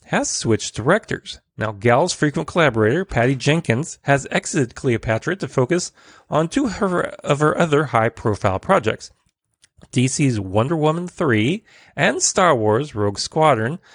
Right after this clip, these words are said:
for Disney slash Lucasfilm. Marvel's The Falcon and the Winter Soldier director, Kari Skogland, will replace Jenkins at the helm of Cleopatra, according to several reports. Now, Cleopatra is set up over at Paramount Pictures under alias Er-,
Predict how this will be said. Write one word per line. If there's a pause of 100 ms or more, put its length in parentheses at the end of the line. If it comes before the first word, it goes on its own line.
(120)
for
Disney
slash
Lucasfilm. (580)
Marvel's
The
Falcon
and
the
Winter
Soldier
director,
Kari
Skogland, (500)
will
replace (120)
Jenkins
at
the
helm
of
Cleopatra,
according
to
several
reports. (600)
Now,
Cleopatra
is
set
up
over
at
Paramount
Pictures
under
alias
Er-,